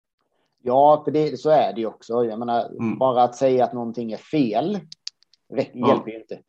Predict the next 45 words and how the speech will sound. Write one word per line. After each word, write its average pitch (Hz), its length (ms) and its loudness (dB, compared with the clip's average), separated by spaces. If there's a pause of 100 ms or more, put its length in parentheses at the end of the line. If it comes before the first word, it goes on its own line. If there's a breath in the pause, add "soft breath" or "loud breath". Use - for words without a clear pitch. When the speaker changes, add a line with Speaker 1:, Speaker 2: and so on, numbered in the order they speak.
(120)
Speaker 1:
Det 131 120 0
har 143 200 2
ju, 135 180 2
hjälper 143 280 0
ju 123 60 -2
Speaker 2:
Nej, 123 100 0
Speaker 1:
ingenting. 147 100 -2
Speaker 2:
nej. 131 100 -10
Speaker 1:
Då 120 80 -10
får 143 120 -12
man 139 180 -4
komma 131 260 -4
med 107 120 -10
någon 107 120 -12
konstruktiv, 120 800 -4
eh, 110 200 -10
lösning 120 580 -2
till 113 200 -4
dem. 98 280 -14
Liksom, 101 280 -16
ja, 117 60 -4
om 131 60 0
Speaker 2:
Mm. 120 120 2
Speaker 1:
du 120 120 -8
testar 143 340 -2
att 143 60 2
göra 107 160 0
så 123 120 -4
här 110 320 -2
istället, 120 360 -8
se 127 160 -4
vad 143 140 -4
som 135 140 -6
händer 110 260 -6
då. 127 360 -8
Speaker 2:
Ja. 135 200 0 (720 loud breath)
Speaker 1:
Det, 131 320 4
det 143 60 2
är 143 40 6
liksom, 131 260 0
Speaker 2:
Jag 123 160 4
Speaker 1:
det 143 100 8
Speaker 2:
vet 113 200 2
ju 127 80 4
inte, 139 300 2